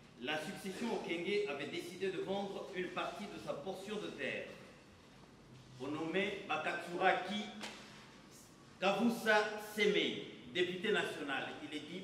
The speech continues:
papa député, qui aurait déjà versé un important acompte à la succession, en vue de permettre la construction de la bâtisse sus évoquée.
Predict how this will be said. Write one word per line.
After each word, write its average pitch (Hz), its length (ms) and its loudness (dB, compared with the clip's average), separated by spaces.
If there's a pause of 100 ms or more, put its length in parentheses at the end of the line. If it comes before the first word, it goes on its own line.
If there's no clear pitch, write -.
papa 170 300 -2
député, - 440 -6 (1080)
qui 151 80 -6
aurait 220 260 6
déjà 233 220 4
versé 214 500 2 (100)
un 156 60 0
important 160 540 -2
acompte 160 520 -6
à 143 60 0
la 143 140 0
succession, - 580 -8 (1160)
en 139 140 -6
vue 175 140 -4
de 151 80 -2
permettre 139 560 -2
la 127 100 -2
construction 180 720 -6
de - 80 -8
la - 100 -4
bâtisse 165 540 -8 (840)
sus 240 180 0 (340)
évoquée. - 600 4